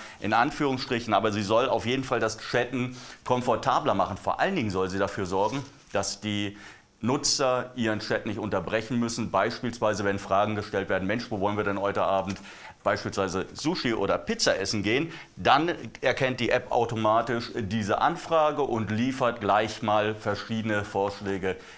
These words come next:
wo es denn hingehen könnte, wo die Bewertungen gut sind. Das funktioniert für einige Bereiche und wie gesagt, soll den, ähm,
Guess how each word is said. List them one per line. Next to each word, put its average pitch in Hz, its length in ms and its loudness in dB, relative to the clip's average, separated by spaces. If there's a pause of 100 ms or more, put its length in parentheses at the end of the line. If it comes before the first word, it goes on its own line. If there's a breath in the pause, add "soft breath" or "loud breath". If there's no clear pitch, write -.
wo 120 220 0
es - 120 -2
denn 104 140 0
hingehen 120 440 0
könnte, 107 340 -2
wo 95 80 0
die 92 80 -2
Bewertungen 104 640 0
gut 98 200 -4
sind. 98 180 -2 (300 loud breath)
Das 120 160 0
funktioniert 131 480 0
für - 180 0
einige 143 340 0
Bereiche 120 440 0
und 101 140 0
wie 110 80 -2
gesagt, 95 260 0
soll 104 220 0
den, 104 200 -2 (340 loud breath)
ähm, 101 520 0